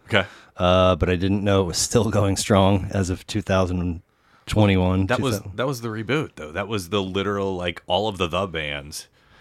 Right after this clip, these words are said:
Speaker 1: I think you can, you can represent all of the, the bands with that record, you know, where that garage rock revival, you're either gonna choose a Strokes or White Stripes record to do
Speaker 2: Right,
Speaker 1: that with, you know,
Speaker 2: right.
Speaker 1: I mean,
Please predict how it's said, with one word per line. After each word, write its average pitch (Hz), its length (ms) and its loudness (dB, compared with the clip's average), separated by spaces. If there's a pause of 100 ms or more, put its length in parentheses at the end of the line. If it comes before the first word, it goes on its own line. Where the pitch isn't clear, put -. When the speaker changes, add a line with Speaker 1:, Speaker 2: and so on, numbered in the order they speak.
(280)
Speaker 1:
I 107 140 2
think 113 320 -6
you 92 60 -10
can, 85 340 -12 (420)
you 101 200 -4
can 98 220 -8
represent 90 600 -6 (440)
all 95 220 -2
of 95 120 -6
the, 95 100 0
the 85 200 -2
bands 76 400 -6
with 82 260 -10
that 85 220 -4
record, 90 500 -8 (100)
you 104 140 -6
know, 92 220 -4
where 95 220 -4
that 90 280 -6
garage 95 400 -2
rock 95 260 -4
revival, 87 720 -6 (480)
you're 110 240 -4
either 113 160 -2
gonna 101 180 -8
choose 92 280 -6
a 87 40 -8
Strokes 101 440 -6
or 82 80 -8
White 104 200 -4
Stripes 76 360 -8
record 82 320 -8
to 80 60 -10
do 85 200 -6
Speaker 2:
Right, 98 80 0
Speaker 1:
that 80 240 0
with, 87 160 -10
you 101 80 0
know, 95 60 4
Speaker 2:
right. 92 40 2
Speaker 1:
I 82 40 -2
mean, 82 200 -12